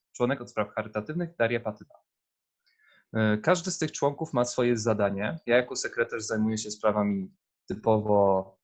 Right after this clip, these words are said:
mm, korespondencyjnymi. Oczywiście skarbnik, no to zajmuje się sklepikiem szkolnym. No i tutaj, e, każda poniżej wymienionych osób ma swoje kompetencje.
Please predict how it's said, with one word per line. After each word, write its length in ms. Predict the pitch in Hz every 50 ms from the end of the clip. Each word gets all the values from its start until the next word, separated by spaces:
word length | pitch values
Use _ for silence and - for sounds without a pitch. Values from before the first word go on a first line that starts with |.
| _ -
mm, 320 | 107 104 101 101 98 98 101
korespondencyjnymi. 1600 | - - 117 123 117 - - - 123 117 117 104 107 104 98 - - 107 107 101 101 104 110 123 147 160 170 175 180 185 175 175 - - - _ -
Oczywiście 560 | 117 - - 113 110 110 - - - 110 104
skarbnik, 680 | - - - - 127 127 113 110 107 - 110 107 107 - -
no 80 | - 107
to 440 | 104 - 104 101 101 98 98 - - _ - -
zajmuje 420 | 104 98 104 107 104 104 104 104 98
się 200 | - - 95 92
sklepikiem 800 | - - - - - - 113 104 104 - - - - 104 104
szkolnym. 680 | - - - - 113 117 127 151 180 202 220 233 - - _ _ _ _ _ _ _ _ _ _ -
No 100 | 131 143
i 260 | 160 165 160 160 160 160 -
tutaj, 440 | 113 - 135 131 127 127 127 127
e, 160 | 123 117 104 107 107 107 104 107 104 104 104 107
każda 680 | - - 127 123 113 113 123 117 117 113 113 113 - _ _ _
poniżej 400 | - 120 117 120 110 113 113 110
wymienionych 420 | 104 107 107 110 110 107 107 107 117
osób 260 | 110 - - 131 -
ma 100 | 107 107
swoje 260 | 104 - - 107 107
kompetencje. 840 | 107 - 107 104 - 101 98 - 101 92 92 - - 110 113 143